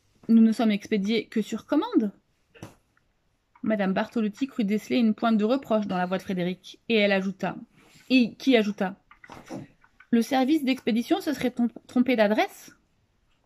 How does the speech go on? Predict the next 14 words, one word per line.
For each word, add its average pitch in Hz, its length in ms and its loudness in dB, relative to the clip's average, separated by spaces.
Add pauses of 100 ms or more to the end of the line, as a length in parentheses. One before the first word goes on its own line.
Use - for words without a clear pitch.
(1000)
Cette - 280 -6
fois, 277 320 -2
madame 226 280 4
Bartolotti 226 560 0
identifia 226 400 0
une 233 120 4
nuance 226 220 2
de 226 80 0
tristesse 220 460 0
dans 196 100 -2
la 185 100 0
voix 185 140 -2
de 185 60 -4
l'enfant. « 185 340 -4